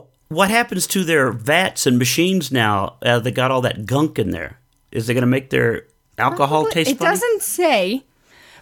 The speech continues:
Speaker 2: But no, I bet they clean them properly before they start distilling alcohol.
Speaker 1: How would you clean out all of that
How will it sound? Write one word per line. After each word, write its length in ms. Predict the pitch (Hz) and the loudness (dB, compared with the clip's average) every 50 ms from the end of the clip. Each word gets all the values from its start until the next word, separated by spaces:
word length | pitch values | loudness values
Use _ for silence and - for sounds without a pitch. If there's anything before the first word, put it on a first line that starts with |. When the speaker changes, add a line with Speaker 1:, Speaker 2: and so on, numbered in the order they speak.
| _ - | _ -2
Speaker 2:
But 120 | 294 311 | 0 2
no, 240 | 294 311 339 330 311 | 2 4 4 4 2
I 120 | 277 269 | 2 2
bet 180 | 254 311 320 320 | 2 0 0 0
they 120 | 381 349 | -2 -4
clean 340 | 269 - - 320 320 311 302 | -4 -4 -4 -2 0 2 2
them 180 | 302 311 277 269 | 4 2 2 0
properly 580 | - - 294 285 294 294 294 277 233 202 208 | 0 0 0 0 0 0 -2 -2 -2 -2 -4
before 300 | 202 190 220 - - 240 | -6 -6 -6 -4 -4 0
they 140 | 220 226 233 | 0 0 0
start 540 | 226 - - 254 240 240 233 - - _ - - _ _ _ _ _ _ _ _ _ _ _ _ _ | 0 -2 -2 0 2 2 2 0 -4 _ -20 -20 _ _ _ _ _ _ _ _ _ _ _ _ _
distilling 600 | - 240 240 - - - 277 269 254 247 226 214 | -4 -4 -4 -2 -2 0 0 0 0 0 -2 -2
alcohol. 640 | 202 220 247 240 - 190 190 180 175 185 202 202 214 _ _ _ _ _ _ _ _ _ _ _ _ _ _ _ - - | -2 -4 -4 -4 -6 -6 -4 -4 -4 -6 -8 -10 -12 _ _ _ _ _ _ _ _ _ _ _ _ _ _ _ -10 -4
Speaker 1:
How 160 | - 233 277 | -2 0 0
would 200 | 359 359 - - | 0 -2 -2 -4
you 60 | 214 | -6
clean 540 | - - _ - - - 202 233 254 247 233 214 | -8 -8 _ -4 -2 -2 0 2 2 2 2 2
out 280 | 202 196 - - - _ _ _ | 0 0 0 -2 -6 _ _ _
all 300 | 160 165 175 190 185 180 | 2 2 4 4 2 2
of 80 | 160 156 | 2 2
that 240 | 165 151 - - | 2 0 0 -2